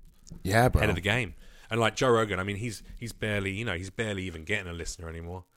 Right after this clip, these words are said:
Speaker 2: I feel like there's a whole market for me. I don't know if he, he's not doing great.
Speaker 1: Yeah. Oh, really?
Speaker 2: Yeah, he's like, he's like, you know, I think he lost about seven or eight different listeners over the last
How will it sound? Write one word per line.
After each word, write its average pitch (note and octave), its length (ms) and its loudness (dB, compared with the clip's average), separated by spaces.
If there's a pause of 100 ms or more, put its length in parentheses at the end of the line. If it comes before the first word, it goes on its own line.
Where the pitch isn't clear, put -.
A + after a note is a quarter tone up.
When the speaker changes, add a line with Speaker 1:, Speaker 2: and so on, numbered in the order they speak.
(120)
Speaker 2:
I - 60 -8
feel - 180 -8
like F#2 80 -6
there's F2+ 160 -10
a - 40 -8
whole F2 120 -6
market F#2 340 -6
for - 120 -20
me. F#2 160 -20 (260)
I F#2+ 60 -6
don't G2+ 80 -2
know - 20 -2
if E2+ 80 -8
he, F#2 120 -12
he's F#2 200 -10
not F2 160 -10
doing E2+ 140 -12 (100)
great. - 140 -16 (400)
Speaker 1:
Yeah. A#2 200 4
Oh, F3 240 2
really? A#3 400 -4
Speaker 2:
Yeah, F2 200 -8
he's F2 120 -12
like, F2+ 140 -8 (340)
he's F#2+ 160 -12
like, F#2 140 -8 (460)
you G2 140 -14
know, F2 80 -14 (600)
I G#2 60 -10
think B2 140 -4
he A2 80 0
lost G#2 180 -2
about F2 240 -4
seven F#2+ 300 -4
or F#2 120 -4
eight F2 120 -8 (400)
different F#2 240 -10
listeners F2+ 300 -12
over E2+ 120 -10
the E2 60 -8
last - 360 -12